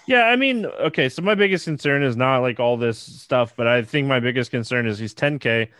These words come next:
He's facing a team that doesn't strike out a lot. The roof is closed,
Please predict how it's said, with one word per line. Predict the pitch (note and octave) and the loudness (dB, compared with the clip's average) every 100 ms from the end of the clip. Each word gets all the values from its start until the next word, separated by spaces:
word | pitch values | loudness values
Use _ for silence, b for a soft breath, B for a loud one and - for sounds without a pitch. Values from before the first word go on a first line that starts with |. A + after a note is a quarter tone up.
| b b | b b
He's | A#2+ | -8
facing | - E3 E3 E3+ | -2 -2 0 -4
a | |
team | B2+ C#3+ | -4 -4
that | B2+ G#2 | -4 -2
doesn't | B2+ C3 B2 | -4 -4 -4
strike | - A#2+ A#2+ | -2 0 2
out | A#2 | 2
a | A2 | 2
lot. | G#2+ G#2+ G#2+ | 2 0 0
The | A2+ | -2
roof | C3 D3+ | -2 0
is | D3 - | -4 -6
closed, | - B2+ B2 A#2 A2 - - | -2 0 2 0 -4 -12 -20